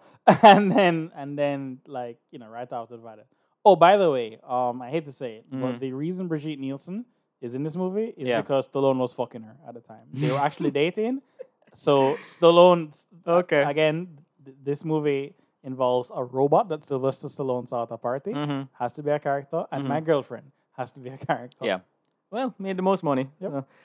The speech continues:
Speaker 1: The, the
Speaker 2: um,
Speaker 1: most successful of these films.
Speaker 2: Yeah, but it, it was, um, it was interesting that, like, right after the fight,
Speaker 1: Al-,
Speaker 2: uh, it
Speaker 1: al-,
Speaker 2: was
Speaker 1: al-, also, I, I don't know if we bring this up, but I
Speaker 2: Mm-hmm.
Speaker 1: should, somebody,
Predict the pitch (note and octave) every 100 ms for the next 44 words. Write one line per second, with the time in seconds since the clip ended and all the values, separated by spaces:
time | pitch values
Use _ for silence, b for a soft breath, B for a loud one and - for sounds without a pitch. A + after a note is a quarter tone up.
0 | b b D3+ D#3 D#3 E3 E3+ E3+ - D#3
1 | - F3 - F3+ C#3+ C#3+ - G2+ A#2+ C#3+
2 | C#3+ A2+ A2+ D3 D#3+ E3 D#3 D#3 - D#3+
3 | D#3 D3 D#3 D#3 D3+ C#3+ C#3 C#3+ C3+ C#3+
4 | D3 C#3+ F3 F3+ D3 B2 C3 B2 B2 C3+
5 | C#3 C#3+ C#3 - C#3+ C3+ C#3 C3+ B2 C#3+
6 | F3 F#3+ _ _ _ _ _ _ - C3+
7 | B2+ - - C#3 C3 D#3 D#3+ D#3+ F#3+ F#3
8 | - B2 - B2+ B2+ C3 C#3 C3+ C3+ B2+
9 | D3+ A3 B2 B2 A#2+ A#2 B2 C#3 - -
10 | B2+ B2+